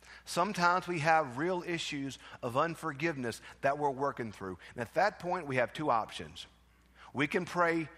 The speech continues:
a safe prayer, which is, "Oh, God, everything is great, and I'm just happy."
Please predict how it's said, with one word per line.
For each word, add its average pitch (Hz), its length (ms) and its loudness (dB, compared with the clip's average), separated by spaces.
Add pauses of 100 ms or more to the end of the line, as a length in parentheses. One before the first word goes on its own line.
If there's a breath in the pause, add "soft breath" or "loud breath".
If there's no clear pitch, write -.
(200 loud breath)
a 135 80 -2
safe 240 420 2
prayer, 107 460 -2 (200 loud breath)
which 131 220 -6
is, 123 140 -6 (340 loud breath)
"Oh, 143 440 -4
God, 123 500 -2
everything 117 600 -8
is 101 120 -10
great, 82 760 -10 (100)
and 90 100 -12
I'm 101 260 -8
just 92 220 -12
happy." 80 680 -16